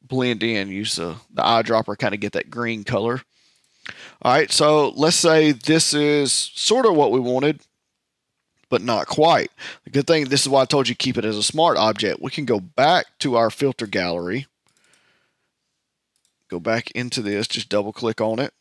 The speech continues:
and let's up the distortion, okay? See, and now just by a click, now we've changed it some more, all right?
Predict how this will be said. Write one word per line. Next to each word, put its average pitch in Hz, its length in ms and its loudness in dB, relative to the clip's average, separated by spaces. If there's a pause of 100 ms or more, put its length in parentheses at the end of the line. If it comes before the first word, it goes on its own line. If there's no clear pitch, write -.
(540)
and 151 540 -2 (240)
let's - 240 -4
up 151 180 0
the 156 80 -2
distortion, 135 600 -2 (580)
okay? 123 340 -2 (480)
See, 131 380 0 (180)
and 113 140 -4
now 127 580 2 (140)
just 143 220 0
by 135 200 4
a 127 60 0
click, 147 400 2
now 120 200 2
we've 113 240 -2
changed 113 380 0
it 104 100 -6
some 104 200 -4
more, 107 300 -6 (300)
all 76 140 -10
right? 87 240 -4